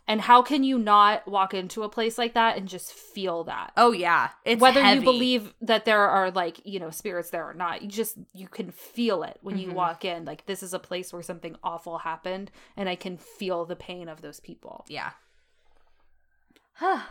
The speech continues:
Speaker 1: Unless you're not an empath, which is possible, but
Speaker 2: Yeah. <laughs> But yeah, that's Bedlam. I just have always found it really interesting.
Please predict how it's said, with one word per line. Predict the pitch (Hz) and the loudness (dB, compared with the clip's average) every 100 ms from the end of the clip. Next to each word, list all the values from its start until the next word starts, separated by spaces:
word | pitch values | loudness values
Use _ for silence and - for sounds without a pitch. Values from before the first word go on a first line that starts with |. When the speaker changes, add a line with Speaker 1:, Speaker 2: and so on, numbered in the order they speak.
| - | -4
Speaker 1:
Unless | 220 214 202 | -2 0 -2
you're | 214 | -4
not | 190 180 - _ _ _ _ _ - | -4 -4 -6 _ _ _ _ _ -12
an | 196 | -10
empath, | 180 170 151 143 - | -10 -12 -10 -10 -12
which | 185 | -12
is | 151 - | -12 -10
possible, | - - 208 - - - | -12 -12 -16 -16 -16 -10
but | 180 - | -10 -8
Speaker 2:
Yeah. | 214 262 233 247 247 - | 0 0 2 -2 -2 -6
<laughs> | 392 - _ _ _ _ _ _ _ _ _ _ _ _ _ _ _ | -8 -12 _ _ _ _ _ _ _ _ _ _ _ _ _ _ _
But | 151 | -6
yeah, | 196 180 147 _ _ _ _ | -2 -2 -4 _ _ _ _
that's | 214 247 | -6 -6
Bedlam. | - 214 190 147 | -2 -2 -2 -6
I | - 202 | -4 -4
just | 240 - | -4 -6
have | - | -2
always | 185 175 190 202 | 0 2 -2 0
found | 214 220 | -2 -2
it | - | -6
really | 233 233 | -6 -6
interesting. | 233 247 240 254 247 254 | -6 -8 -8 -8 -8 -10